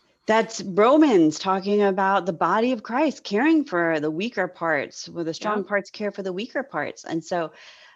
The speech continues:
Speaker 1: you know, it didn't even dawn on me, socialist, right? It just, it dawned on me, biblical.
Speaker 2: Right.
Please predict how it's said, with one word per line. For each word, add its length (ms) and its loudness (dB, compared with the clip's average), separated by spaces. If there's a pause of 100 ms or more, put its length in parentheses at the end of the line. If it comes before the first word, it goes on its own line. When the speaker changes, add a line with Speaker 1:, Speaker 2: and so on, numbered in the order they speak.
(180)
Speaker 1:
you 140 0
know, 160 -2 (340)
it 120 -2
didn't 200 4
even 200 2
dawn 220 0
on 120 -2
me, 180 -4
socialist, 720 -8
right? 360 -2
It 120 -4
just, 320 -6
it 160 -8
dawned 300 0
on 100 -2
me, 100 -2
biblical. 720 -6 (640)
Speaker 2:
Right. 280 -6